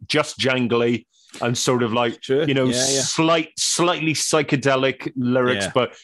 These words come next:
Speaker 1: but, but pleasingly so.
Speaker 2: Yeah, yeah, yeah.
Speaker 1: Um, whereas,
Speaker 2: I mean, I mean,
Speaker 1: you
Speaker 2: I s-,
Speaker 1: know
Speaker 2: I suppose I say that about this song. I mean, this could have been a
Speaker 1: Mm.
Speaker 2: hit. I mean, in nineteen eighty, I mean, as, as you kinda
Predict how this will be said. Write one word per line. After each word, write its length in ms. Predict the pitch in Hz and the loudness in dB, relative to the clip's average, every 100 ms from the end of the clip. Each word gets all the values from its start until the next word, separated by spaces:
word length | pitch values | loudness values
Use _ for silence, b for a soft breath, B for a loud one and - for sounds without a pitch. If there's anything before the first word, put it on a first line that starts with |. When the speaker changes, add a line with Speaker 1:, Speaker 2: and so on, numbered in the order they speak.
| _ | _
Speaker 1:
but, 240 | 156 151 _ | -2 -2 _
but 200 | 165 170 | 0 2
pleasingly 640 | 185 180 151 139 117 110 | 0 2 2 2 2 0
so. 340 | - 104 87 80 _ | -2 -2 -2 -4 _
Speaker 2:
Yeah, 240 | 107 120 113 | -4 0 0
yeah, 280 | 110 110 - | 0 -2 -6
yeah. 320 | - 113 110 127 | -4 0 2 2
Speaker 1:
Um, 220 | 120 113 _ _ _ _ _ _ | 0 -4 _ _ _ _ _ _
whereas, 260 | 156 156 160 | 2 2 2
Speaker 2:
I 20 | |
mean, 140 | 247 214 | 0 0
I 40 | |
mean, 60 | 233 | 0
Speaker 1:
you 60 | 143 | 2
Speaker 2:
I 40 | |
s-, 40 | 135 | 2
Speaker 1:
know 40 | 135 | 0
Speaker 2:
I 20 | |
suppose 280 | - 254 233 | 0 -2 0
I 80 | 226 | -2
say 220 | - 180 | 0 0
that 240 | 160 147 | 0 -2
about 200 | 120 120 | -2 -4
this 220 | 110 156 | -2 -4
song. 340 | - 156 120 101 | -2 -2 -2 -4
I 80 | 104 | -4
mean, 160 | 107 | -4
this 180 | 104 104 | -4 -8
could 120 | - | -6
have 100 | 98 | -6
been 100 | 98 | -4
a 120 | 95 - - | -6 -8 -12
Speaker 1:
Mm. 180 | 110 104 | -12 -6
Speaker 2:
hit. 200 | 131 151 B B | -4 -4 B B
I 60 | 143 | -4
mean, 120 | 151 | -2
in 60 | 147 | -2
nineteen 260 | 175 123 | -4 -4
eighty, 320 | 117 123 131 | -2 -2 -2
I 60 | 110 | -2
mean, 180 | 110 113 | -2 -2
as, 220 | 110 107 | -4 -4
as 120 | 113 | -4
you 120 | 120 | -4
kinda 260 | 113 107 101 | -4 -6 -6